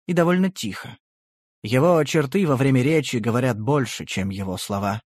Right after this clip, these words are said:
О чём же они говорят? О мягкой грусти,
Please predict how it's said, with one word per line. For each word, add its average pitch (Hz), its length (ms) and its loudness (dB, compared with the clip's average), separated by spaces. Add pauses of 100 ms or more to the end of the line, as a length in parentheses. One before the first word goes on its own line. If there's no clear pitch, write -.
(320)
О 95 120 -2
чём 117 200 2
же 110 120 0
они 110 200 0
говорят? 107 480 -4 (520)
О 120 100 2
мягкой 123 420 0
грусти, 107 560 -4